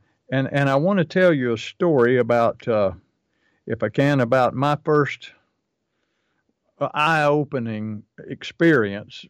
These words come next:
uh, when it came to the truth about direct mail. Our, our mutual friend and mentor, Larry Latimer, you know, who passed away a few years ago, but Larry and I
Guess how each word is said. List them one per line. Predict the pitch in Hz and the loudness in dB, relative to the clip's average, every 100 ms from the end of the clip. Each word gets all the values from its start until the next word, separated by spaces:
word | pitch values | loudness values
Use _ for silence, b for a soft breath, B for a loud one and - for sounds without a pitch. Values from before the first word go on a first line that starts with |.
| - | -20
uh, | - 120 113 127 | -12 -12 -10 -10
when | 120 120 | -8 -8
it | |
came | 117 147 | -2 -2
to | 117 | -2
the | 107 | -6
truth | - 175 139 | 0 0 2
about | 120 120 | 0 0
direct | 101 120 127 120 | 2 2 2 0
mail. | 123 135 139 | 0 2 4
Our, | 143 127 | 2 2
our | 139 147 | 0 -2
mutual | 139 151 156 135 123 | -2 -4 -4 -6 -8
friend | 117 139 139 131 | -6 -2 -2 -2
and | 120 | -2
mentor, | 131 127 131 120 | -4 -2 -2 2
Larry | 123 127 123 | 4 4 4
Latimer, | 120 113 110 120 131 120 104 | 2 2 0 -4 -6 -8 -10
you | 107 110 | -8 -8
know, | 113 120 | -6 -6
who | 123 110 _ _ _ _ _ | -6 -8 _ _ _ _ _
passed | 151 147 | 0 0
away | - 147 139 - | 0 0 0 -4
a | 127 | -10
few | - 135 | -4 -2
years | 127 131 117 | 0 -2 0
ago, | 131 139 | 2 2
but | 131 113 - _ _ _ _ _ _ _ _ _ _ _ _ _ | 2 -4 -8 _ _ _ _ _ _ _ _ _ _ _ _ _
Larry | 135 170 247 190 160 | 0 2 4 2 2
and | 143 | 0
I | 151 147 | -2 -4